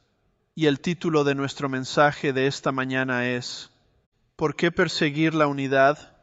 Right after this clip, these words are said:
Y aquí estamos tratando con la unidad, no con el mundo.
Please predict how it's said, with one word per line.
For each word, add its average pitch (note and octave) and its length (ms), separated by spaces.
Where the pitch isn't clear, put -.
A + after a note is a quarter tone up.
Y C#3 80
aquí C#3 200
estamos D3+ 440
tratando C#3+ 500
con C3+ 220
la C3 80
unidad, B2+ 640
no C#3 160
con C#3 180
el C3 120
mundo. C3 460